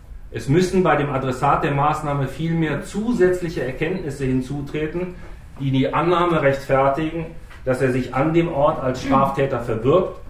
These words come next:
Straftaten verabredet, vorbereitet oder verübt. Danach kann die Polizei an einem Kriminalitätsbrennpunkt oder Schwerpunkt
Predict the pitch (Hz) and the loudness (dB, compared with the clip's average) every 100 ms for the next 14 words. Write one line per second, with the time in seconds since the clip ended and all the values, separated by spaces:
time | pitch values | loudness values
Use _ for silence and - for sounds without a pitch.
0 | - - 123 135 - 135 127 - 123 147 | -14 -4 2 2 4 0 0 -2 0 0
1 | 147 156 151 151 - 135 127 127 120 120 | 0 -2 -4 -4 -2 0 0 2 2 0
2 | 120 - - - - - 104 104 107 101 | -2 -8 -12 -18 -18 -12 -8 -8 -8 -8
3 | - - - - - - - - - - | -10 -12 -14 -16 -16 -16 -16 -16 -16 -16
4 | - - - - - - - - - - | -16 -14 -14 -16 -16 -16 -16 -16 -18 -16
5 | - - 101 110 151 165 - 147 180 180 | -16 -12 -2 0 2 0 0 0 0 -2
6 | 156 139 151 151 147 135 123 120 131 123 | -2 -2 0 0 2 0 -2 -2 -2 -2
7 | 117 113 - 135 151 - 135 160 165 160 | -2 -4 -2 -2 -4 -4 -2 -2 -4 -4
8 | - 113 104 - 127 151 156 165 165 | -4 -2 -4 -2 -2 0 -2 -6 -6